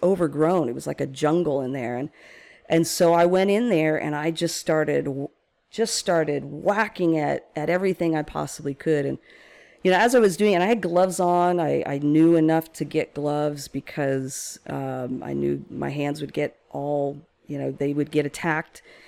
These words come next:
And especially when you're dealing with roses, you've got the thorns there. But even those thorns, they get through those gloves. I don't know if anybody has gloves that, that can keep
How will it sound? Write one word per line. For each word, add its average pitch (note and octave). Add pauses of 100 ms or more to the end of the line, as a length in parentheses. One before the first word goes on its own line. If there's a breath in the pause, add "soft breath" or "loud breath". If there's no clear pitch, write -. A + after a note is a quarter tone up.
(240 loud breath)
And D3
especially E3
when D#3+
you're D#3+
dealing D#3
with D3
roses, D3+
you've C#3+
got C#3+
the C#3+
thorns C#3+
there. C3+
But D3
even C#4
those G#3+
thorns, F3+
they B3
get B3+
through A3+
those G3+
gloves. F#3 (300 soft breath)
I -
don't A3
know B3+
if A#3
anybody G#3+
has F#3
gloves E3+
that, D3 (540 soft breath)
that D3+
can C#3 (340)
keep -